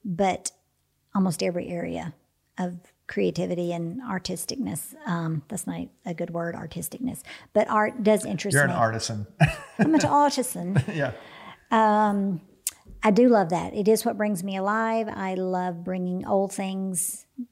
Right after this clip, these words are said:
Speaker 1: repurposing old things,
Speaker 2: Yeah.
Speaker 1: giving them new life. I love all the spiritual s-, significances of that as well.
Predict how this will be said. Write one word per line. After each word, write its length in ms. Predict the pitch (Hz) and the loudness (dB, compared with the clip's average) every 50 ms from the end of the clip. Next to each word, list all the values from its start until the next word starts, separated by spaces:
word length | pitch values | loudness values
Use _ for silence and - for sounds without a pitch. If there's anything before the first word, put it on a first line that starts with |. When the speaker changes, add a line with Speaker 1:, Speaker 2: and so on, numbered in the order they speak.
| _ _ - | _ _ 0
Speaker 1:
repurposing 680 | 247 208 202 202 - 208 208 220 208 - 233 214 208 214 | 2 2 2 2 0 -4 -4 -4 -6 -4 -4 -4 -4 -4
old 200 | - 214 214 208 | -4 -4 -4 -4
things, 380 | - 226 226 247 254 254 - - | -2 -2 0 0 -2 -2 -4 -4
Speaker 2:
Yeah. 100 | 214 220 | -2 0
Speaker 1:
giving 260 | 202 196 202 202 202 | 0 0 0 0 -2
them 160 | 202 202 196 196 | -2 -4 -4 -4
new 160 | 202 196 196 | -4 -2 -2
life. 400 | 196 208 220 254 277 277 262 - - | 0 2 2 4 2 2 0 -2 -4
I 80 | - 196 | -4 -2
love 220 | 190 185 175 180 | -2 -2 -2 -2
all 260 | - - 202 196 202 190 | -2 0 0 0 0 0
the 120 | 196 190 | -2 -4
spiritual 400 | - - - 202 190 - - 185 | -6 -4 -4 -6 -6 -6 -8 -10
s-, 200 | - 196 190 - - - | -10 -8 -10 -10 -10 -12
significances 1000 | - - - 185 190 196 190 - 202 180 185 185 185 - 185 180 175 170 - - | -10 -8 -8 -4 -2 -4 -4 -4 -4 -4 -4 -4 -4 -2 -2 -2 -2 -4 -6 -10
of 140 | - 190 170 | -10 -8 -4
that 240 | 180 175 180 185 - | -4 -2 -2 -4 -4
as 200 | - 190 185 180 | -6 -6 -6 -4
well. 540 | 196 190 208 214 214 214 208 208 208 - | -4 -2 0 0 2 2 2 0 0 -2